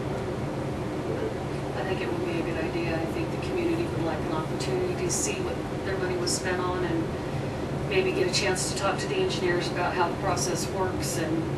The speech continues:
that kind of thing. I was thinking a Tuesday or Thursday evening between, like, four and seven or four and eight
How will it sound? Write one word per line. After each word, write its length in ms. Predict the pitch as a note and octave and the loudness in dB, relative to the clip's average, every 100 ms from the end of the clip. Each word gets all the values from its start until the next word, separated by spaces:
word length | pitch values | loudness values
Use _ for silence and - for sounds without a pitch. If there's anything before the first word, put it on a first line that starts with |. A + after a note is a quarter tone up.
| - - | -2 -2
that 180 | - - | 0 0
kind 140 | F3+ - | 0 0
of 80 | - | 0
thing. 300 | F3+ F3 F3+ | 0 0 2
I 100 | F3+ | 0
was 180 | - - | 0 0
thinking 520 | - F#3 - F#3 F3+ - - - - - | 0 0 0 0 0 0 -2 -2 -2 -2
a 100 | - | -2
Tuesday 460 | - F#3 - F3+ F3 | 0 0 0 0 0
or 80 | - | 0
Thursday 460 | - F#3 - - F3 | 0 0 0 0 0
evening 500 | - A#2+ - F3 - - - - | 0 0 0 0 0 0 0 -2
between, 480 | - - F#4 - - | -2 -2 0 0 0
like, 220 | - - - - - - | 0 -2 -2 -4 -4 -2
four 220 | F#4+ - - | -2 0 0
and 120 | - | 0
seven 400 | - F#3 - - | 0 0 0 -2
or 100 | - - | -2 -2
four 200 | - E3+ | 0 0
and 80 | - | -2
eight 180 | - | -2